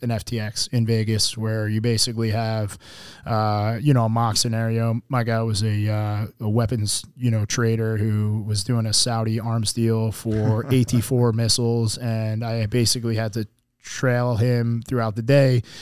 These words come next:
Speaker 1: We had multiple persons of interest, um, I had to protect him from. And in a team of five to six with a driver,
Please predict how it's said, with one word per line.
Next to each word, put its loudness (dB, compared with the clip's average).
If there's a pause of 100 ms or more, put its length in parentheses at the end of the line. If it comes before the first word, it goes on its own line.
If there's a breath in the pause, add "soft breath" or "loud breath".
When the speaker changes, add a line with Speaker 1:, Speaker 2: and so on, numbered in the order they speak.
(160 loud breath)
Speaker 1:
We 4
had 6
multiple 4
persons 0
of 2
interest, 4
um, -2
I 0
had -2
to -8
protect 0
him 4
from. 4 (420 loud breath)
And 4
in 2
a 0
team 2
of 0
five -2
to -2
six 4
with 2
a 6
driver, 2